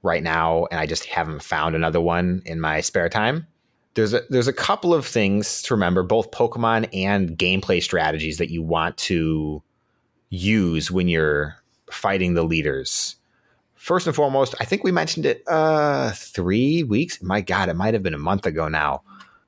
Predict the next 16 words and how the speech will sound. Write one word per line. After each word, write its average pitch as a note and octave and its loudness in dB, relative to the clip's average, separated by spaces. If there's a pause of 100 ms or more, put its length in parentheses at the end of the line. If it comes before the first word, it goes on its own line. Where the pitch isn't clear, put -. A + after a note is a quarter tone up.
(440)
Uh, F2+ 2
shield C#3+ 2
baiting. D2+ -2 (500)
That's A2+ 2
gonna C#3 2
be A#2+ 4
one G#2+ 4
of G2+ 2
the G2 2
biggest G#2 0
things G#2 2
you G2+ 2
can F#2+ 0
do F2+ 4
against E2 -2 (480)
the, F#2 -2